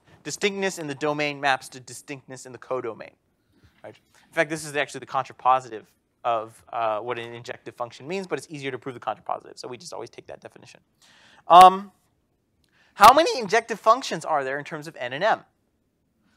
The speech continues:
right? We want to count the number of ways that we can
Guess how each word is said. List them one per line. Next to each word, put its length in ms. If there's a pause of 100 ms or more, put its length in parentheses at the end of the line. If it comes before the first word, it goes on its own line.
(200)
right? 280 (1040)
We 80
want 160
to 40
count 220
the 60
number 400
of 100
ways 300
that 80
we 80
can 240